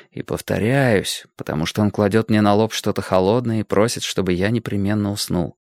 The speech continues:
«Усните, усните!» Я знаю, что он будет доволен, если мне удастся уснуть, и закрываю глаза и притворяюсь, что сплю.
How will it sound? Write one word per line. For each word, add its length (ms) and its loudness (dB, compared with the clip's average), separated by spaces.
«Усните, 1040 2
усните!» 1160 2
Я 220 2
знаю, 380 4
что 200 2
он 160 4
будет 280 4
доволен, 580 2
если 300 2
мне 180 6
удастся 420 4
уснуть, 640 0
и 140 -4
закрываю 560 2
глаза 580 2
и 100 -4
притворяюсь, 720 -2
что 300 -4
сплю. 540 -4